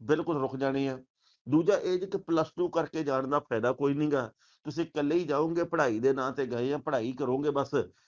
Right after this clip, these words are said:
ਨਾ ਤੁਹਾਡਾ ਸਪਾਊਸ ਜਾ ਸਕਦਾ, ਤੇ ਇਕੱਲੇ ਕਹਿ ਰਹੇ ਨਾ ਉੱਥੇ ਖਰਚਾ ਪੱਠਾ ਵੀ ਔਖਾ ਹੋ ਜਾਂਦਾ। ਸੋ ਇਹ ਦੋ ਤਿੰਨ ਗੱਲਾਂ ਕਰਕੇ ਪੰਜਾਬ ਦੇ ਇਮੀਗ੍ਰੇਸ਼ਨ ਕੰਪਨੀਆਂ ਵਾਲਿਆਂ ਦੇ ਰੁਜ਼ਗਾਰ ਤੇ ਸੱਟ ਵੱਜੀ ਆ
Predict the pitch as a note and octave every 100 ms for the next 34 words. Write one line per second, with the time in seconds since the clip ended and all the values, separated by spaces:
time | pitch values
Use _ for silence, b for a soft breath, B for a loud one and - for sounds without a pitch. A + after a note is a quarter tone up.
0 | b C3+ C#3 C#3 C#3+ B2 G#2 B2 B2+ A2+
1 | C3 C#3 C#3 C#3 C#3 A2+ - _ _ -
2 | E3 E3 D#3+ F3 E3+ E3 E3 D#3+ D3+ C#3+
3 | B2+ A#2+ C3+ B2 B2+ B2 C3 B2+ C3 B2+
4 | B2+ B2+ C3 A#2 - b b - G#3 G#3+
5 | A3 C#3+ C#3+ D#3 F#3 F#3 E3+ E3 D#3 C3
6 | C#3 G#2 - b b - D#3+ C#3+ C3 C3+
7 | D3+ D#3+ E3 G3+ F#3 E3+ D#3+ D#3+ C#3+ B2+
8 | C#3+ D3+ D3+ C#3+ C3+ C#3+ C#3 B2 G#2+ C3
9 | B2 B2+ D3 C#3+ D3+ E3